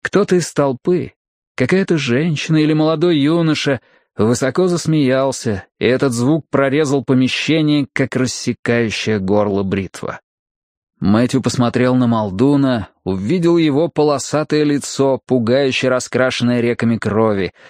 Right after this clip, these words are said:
словно дамоклов меч в действительности упал и пронзил его голову.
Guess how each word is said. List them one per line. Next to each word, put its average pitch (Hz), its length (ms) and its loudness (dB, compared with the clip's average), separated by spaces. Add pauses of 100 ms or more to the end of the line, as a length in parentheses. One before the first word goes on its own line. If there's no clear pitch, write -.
словно 156 480 0
дамоклов 139 520 0
меч 139 240 0
в 117 40 -4
действительности 127 800 0
упал 127 460 0
и 127 40 0
пронзил 107 560 -2
его 110 300 2
голову. 90 580 -2